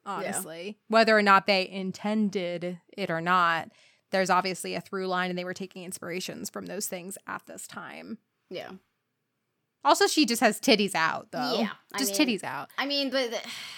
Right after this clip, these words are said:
Speaker 1: <sighs> from anything that's, like, around the time that A D and D came out,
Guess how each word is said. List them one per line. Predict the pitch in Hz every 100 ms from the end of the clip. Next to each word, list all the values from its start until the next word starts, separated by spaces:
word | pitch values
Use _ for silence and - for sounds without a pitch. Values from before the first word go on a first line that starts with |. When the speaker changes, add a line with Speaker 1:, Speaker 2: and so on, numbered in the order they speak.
| - -
Speaker 1:
<sighs> | - _ _ _ _ -
from | 294
anything | 254 294 320 302 262
that's, | 240 -
like, | 202 208 - -
around | 190 196 190 202
the |
time | 190 196 185
that | 180 -
A | 185
D | 175 175
and | 170
D | 165 165
came | 170 185 185
out, | 190 196